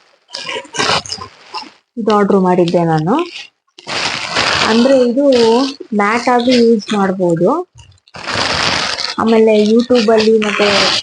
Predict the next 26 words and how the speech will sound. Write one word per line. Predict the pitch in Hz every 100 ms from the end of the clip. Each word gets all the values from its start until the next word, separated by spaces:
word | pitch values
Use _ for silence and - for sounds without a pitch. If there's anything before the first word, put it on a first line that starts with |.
| 196
ಅಡ್ಗೆ | 190 180 220
ಮಾ-, | 220 208 190
ಅಡ್ಗೆ | 185 180 208
ಎಲ್ಲ | 196
ಮಾಡ್ತೀವಲ್ಲ, | 196 180 175 185 180 196
ಅವಾಗ | 185 185 180 185 214 190 185
ಈ | 190
ರೀತಿ | 190 175 208
ಇಡ್-, | 202 - _ _ _ _ _ _ _ -
ಚೆನ್ನಾಗಿದೆ | 240 226 220 190 180
ಇದು, | 175
actually | 175 - 208
ಚೆನ್ನಾಗಿದೆ. | 208 208 175 180 190 175 160
ಓಕೆ | 190 185
ಓಕೆ. | 185 175 170 160 214 269 - _ - - - _ -
ಆಮ್, | 196 190 180 175 175 175 170 - _ _
ಎರಡ್, | 190 190 208
ಎರಡ್ | - 202 196 220
ಬಂದಿದೆ | 220 208 196 175 170
ಇದು. | 160 269
ಆಮೇಲೆ | 311 - - - 208 214
ಅಡ್ಗೆ | 202 190 220 220
ಕುಕಿಂಗ್ಸ್ | 226 - 233 226 214
ಎಲ್ಲ | 226 208
ಮಾಡ್ತಾ | 196 185 190 190
ಇರ್ತೀವಲ್ಲ, | 185 185 175